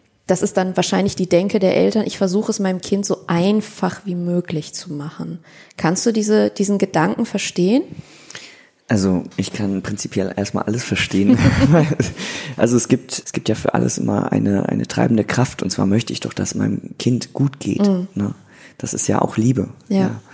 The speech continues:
Speaker 2: Und, äh, natürlich möchte ich nicht, dass mein Kind irgendwie, ähm, Opfer von Mobbing wird oder dass es in irgendeiner Weise sich schlecht fühlt in dem eigenen Körper oder unsicher ist. Ich möchte
Speaker 1: Mhm.
Speaker 2: doch ein starkes, tolles Kind,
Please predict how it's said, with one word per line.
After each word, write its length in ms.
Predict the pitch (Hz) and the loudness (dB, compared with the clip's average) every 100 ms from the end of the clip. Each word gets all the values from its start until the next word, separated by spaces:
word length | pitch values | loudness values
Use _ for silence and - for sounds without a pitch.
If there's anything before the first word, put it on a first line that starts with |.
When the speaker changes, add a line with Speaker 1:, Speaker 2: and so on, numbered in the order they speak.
| - - - - | -20 -20 -20 -10
Speaker 2:
Und, 540 | - 107 104 104 - - | 0 2 4 0 -2 -2
äh, 60 | |
natürlich 580 | 101 98 98 95 127 120 | 0 0 -2 0 0 2
möchte 280 | 113 113 - | 0 0 -2
ich 100 | - | 2
nicht, 260 | 117 - | 2 2
dass 140 | - - | -8 -2
mein 160 | 123 | -2
Kind 320 | 113 117 117 - | 0 0 0 2
irgendwie, 600 | 117 117 110 117 120 120 | 2 2 2 2 2 0
ähm, 340 | - 67 64 - | -4 -4 -4 -2
Opfer 340 | - - 117 | -4 0 0
von 380 | 117 110 117 113 | 2 0 2 4
Mobbing 380 | 101 110 127 98 | 4 4 4 2
wird 200 | 98 95 | 0 0
oder 200 | 98 101 | 0 2
dass 180 | 104 - | 0 -2
es 140 | 107 | -6
in 180 | - 120 | -4 0
irgendeiner 400 | - 135 139 107 | 4 4 4 4
Weise 240 | 110 113 | 4 2
sich 240 | 120 110 - | -2 -4 -4
schlecht 300 | 123 - - | -4 -6 -6
fühlt 240 | - 101 | -4 -2
in 240 | 107 107 - | 0 -2 0
dem 160 | 101 | 2
eigenen 260 | - 107 107 | 2 2 0
Körper 420 | - 107 110 110 | 2 2 2 2
oder 200 | 95 - | 2 2
unsicher 420 | 123 123 113 - | 2 0 -4 -6
ist. 140 | - - | -6 -6
Ich 100 | - | -4
möchte 220 | 107 180 | -2 -2
Speaker 1:
Mhm. 40 | |
Speaker 2:
doch 120 | 190 - | -6 -6
ein 80 | |
starkes, 500 | - - 113 113 - | -4 0 0 0 -4
tolles 360 | - - 123 - | -2 -2 -2 -4
Kind, 320 | - 135 135 | 0 0 0